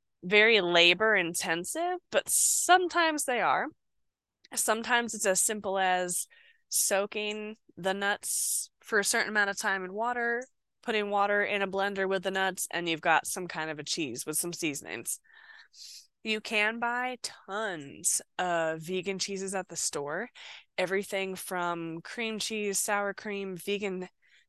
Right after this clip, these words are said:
sliced cheese, vegan shreds of cheese.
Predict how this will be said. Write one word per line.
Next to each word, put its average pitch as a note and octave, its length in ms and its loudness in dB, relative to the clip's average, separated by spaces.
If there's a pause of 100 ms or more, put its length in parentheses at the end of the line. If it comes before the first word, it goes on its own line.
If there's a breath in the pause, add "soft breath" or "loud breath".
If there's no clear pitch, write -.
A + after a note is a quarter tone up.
sliced - 800 -4
cheese, B3+ 800 0
vegan F#3 460 -4
shreds C#4 680 -2
of B3 160 -6
cheese. A3 920 -2